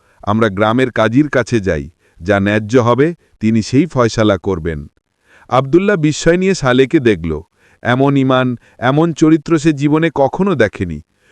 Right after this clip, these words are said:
"তুমি সত্যি খজাঞ্চি ছেড়ে দেবে? অথচ তুমি ক্ষুধার্ত ছিলে, তোমার বাচ্চারা দুদিন কেঁদেছিল?"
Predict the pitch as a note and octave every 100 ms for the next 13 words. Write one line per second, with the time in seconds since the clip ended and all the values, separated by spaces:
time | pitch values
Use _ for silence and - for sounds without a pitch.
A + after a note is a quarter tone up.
0 | _ - D3+ E3 - D#3 - F#3 D#3 C3
1 | C#3 D#3+ D#3 F3+ - D3 F#3 G#3+ E3+ E2+
2 | - _ _ _ - C#3 C#3+ C3+ C3 C#3
3 | C#3 - C3+ C3 D3 - D3+ - C#3 C#3
4 | - _ - - D#3+ D3+ B2+ - - D#3+
5 | D3 C#3 D3+ E3 C3+ D3+ D#3+ F3+ G#3+